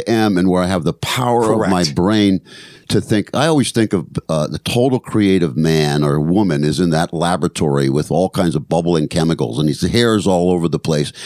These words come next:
Speaker 1: and he's totally into what he's doing. And yet he,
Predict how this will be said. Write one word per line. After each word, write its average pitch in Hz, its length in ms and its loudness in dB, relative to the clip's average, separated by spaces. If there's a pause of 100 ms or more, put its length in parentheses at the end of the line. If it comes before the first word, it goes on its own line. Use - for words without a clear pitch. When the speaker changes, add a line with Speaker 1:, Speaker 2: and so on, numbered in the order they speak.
(140)
Speaker 1:
and 101 120 0
he's 101 180 0
totally 139 600 0
into 98 240 2
what 87 160 2
he's 78 160 -2
doing. 85 380 -2 (540)
And 120 120 2
yet 127 160 2
he, 120 180 0